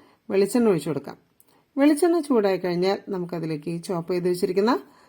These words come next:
സബോളയാണ് ഇട്ട് കൊടുക്കേണ്ടത്. ഇനി നമുക്കിതെല്ലാം നന്നായിട്ടൊന്ന് ഇളക്കി കൊടുക്കണം. എളുപ്പത്തിൽ റോസ്റ്റ് ചെയ്തെടുക്കാനായിട്ട് നമുക്ക് ഒരു അര ടീസ്പൂൺ ഉപ്പ് കൂടെ ഇതിലേക്ക് ചേർത്ത് കൊടുക്കുന്നുണ്ട്. ഉപ്പ് ചേർത്ത് കഴിഞ്ഞാൽ നമുക്ക് പെട്ടെന്ന് ഇത് റോസ്റ്റായി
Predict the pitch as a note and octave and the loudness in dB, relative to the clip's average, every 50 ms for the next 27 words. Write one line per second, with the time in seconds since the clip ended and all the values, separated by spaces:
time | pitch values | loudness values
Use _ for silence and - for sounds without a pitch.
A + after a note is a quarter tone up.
0 | _ - - - A3 G#3+ G#3+ C4 C#4 D4+ D4+ C#4 A3 F#3 F3+ F3 E3+ F3+ E3+ D3+ | _ -14 -2 0 0 2 6 6 6 6 6 4 4 2 -2 -4 -4 -4 -4 -4
1 | D3 - F3 D#3+ D3 D#3 D#3 A3 D4+ G#4 - - _ _ _ _ _ _ _ _ | -4 -4 -4 -4 -2 0 0 0 0 0 -2 -6 _ _ _ _ _ _ _ _
2 | _ _ - D#4 E4 D#4+ C#4+ B3+ A#3 A#3+ G#3+ G#3+ G#3 G3+ G3 F#3+ F#3+ F#3+ F3+ F3+ | _ _ -2 0 2 2 2 2 2 2 2 4 4 4 4 2 0 0 0 -2
3 | F#3 F3+ F3+ F#3 F#3+ F#3+ G3+ G#3+ G3+ G3 F#3 F#3 F3+ G3+ F#3+ F#3 G3 F#3 F#3 F3 | -2 -2 0 0 -2 0 0 0 0 0 -2 -2 0 0 0 2 2 -2 0 0
4 | G3 A3+ C#4 G#4 - - _ _ _ _ _ _ - D4 A#3+ A#3+ B3 C4 C4 - | 0 0 0 0 -2 -8 _ _ _ _ _ _ -6 -2 2 4 4 4 2 2
5 | - D#4 D#4 D4+ D#4 D4 D4 B3+ A3 G#3 G#3 G#3 - G#3 G3+ G3 F#3+ F#3+ F3+ F#3+ | 4 4 4 6 6 6 6 6 6 4 4 4 4 4 4 6 4 2 2 -2
6 | F3 F3 E3+ E3 E3+ C4+ D#4 F#4+ D#4+ A#3+ G#3+ G3 - G3 F#3 F3 F#3 - - - | -2 -2 -2 -2 0 0 0 2 2 2 0 0 0 0 0 0 -2 -4 -4 -4
7 | F#3+ F#3+ G3 G3 G3 - - F#3+ F#3 F3+ - - - C4 D4+ A4 A4+ - - _ | -4 -2 -4 -4 -6 -4 -4 -4 -4 -4 -6 -6 -2 0 0 0 0 -4 -16 _
8 | _ _ _ _ - G#3+ G3+ - - B3+ A#3+ G#3+ G3+ F#3+ F#3 F3 E3+ F3 E3+ E3 | _ _ _ _ -4 -4 -4 -2 -2 2 4 4 6 4 4 0 0 -2 -4 -2
9 | D#3+ G3+ G3 - F#3+ E3 D3+ D#3+ - F3 E3+ E3 D#3+ E3 E3 D#3 D#3 D#3 A3 C#4+ | -2 -4 -2 -2 -4 -4 -4 -4 -4 -4 -4 -2 -4 -4 -4 -2 -2 -2 -2 -2
10 | D4+ - - _ _ _ _ _ - G3 F#3 G3 - G3+ G#3 G3+ F#3 F3 F3 F#3+ | -2 -6 -16 _ _ _ _ _ -4 -4 -4 -2 -4 -2 0 -2 -4 -2 -2 -2
11 | F#3 F3+ F#3 G#3+ C4+ D4+ C#4+ - _ _ A3+ G#3 G3+ G3+ G3 G3+ G3+ G3 - G#3 | 0 0 0 0 0 -2 -4 -10 _ _ -6 -6 -4 -4 -2 -2 -2 -4 -2 -2
12 | F#3+ G3 F#3+ F#3 F#3 F3+ E3+ E3+ E3+ - - G3 F3+ | 0 0 0 0 0 -2 -4 -4 -6 -2 -2 -2 -2